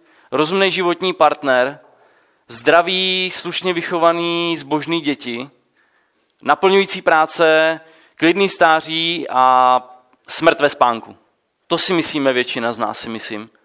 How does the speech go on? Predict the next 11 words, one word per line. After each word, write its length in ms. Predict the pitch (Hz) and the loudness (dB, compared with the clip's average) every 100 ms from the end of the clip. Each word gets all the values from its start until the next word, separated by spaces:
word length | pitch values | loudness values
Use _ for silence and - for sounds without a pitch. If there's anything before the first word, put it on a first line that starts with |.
| _ _ _ _ - | _ _ _ _ -10
co 160 | - | -2
je 60 | 143 | 0
naší 220 | 131 131 | 0 -2
odměnou. 420 | 131 156 113 95 _ _ _ - | -2 -2 -2 -6 _ _ _ -10
Nebo 160 | 127 - | -6 -4
očekáváme, 600 | 180 220 185 160 151 143 | -2 0 2 2 2 -2
že 80 | |
tohle 240 | 135 170 202 | -2 0 2
bude 140 | 160 | 2
naší 220 | 135 - | 0 -2
odměnou. 400 | 120 120 110 104 | -6 -6 -8 -8